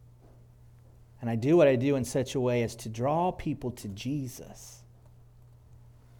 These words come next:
Try to put others before my own needs.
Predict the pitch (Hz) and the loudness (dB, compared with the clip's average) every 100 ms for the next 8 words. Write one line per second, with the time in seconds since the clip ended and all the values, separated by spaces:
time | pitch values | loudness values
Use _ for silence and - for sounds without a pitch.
0 | - - - - - - - - - - | -20 -20 -20 -20 -20 -20 -20 -20 -20 -20
1 | - - - - - - - - - 143 | -20 -20 -18 -18 -16 -16 -18 -18 -6 -2
2 | 143 131 170 143 156 135 113 - - - | -2 2 4 6 6 4 -2 -6 -14 -18
3 | - - - - - - - - - - | -20 -20 -20 -20 -20 -20 -20 -20 -20 -20
4 | - - - 156 151 131 131 131 127 - | -20 -20 -4 2 4 4 0 0 -2 -4
5 | - 131 147 123 107 - - | -8 -6 -4 -4 -6 -12 -18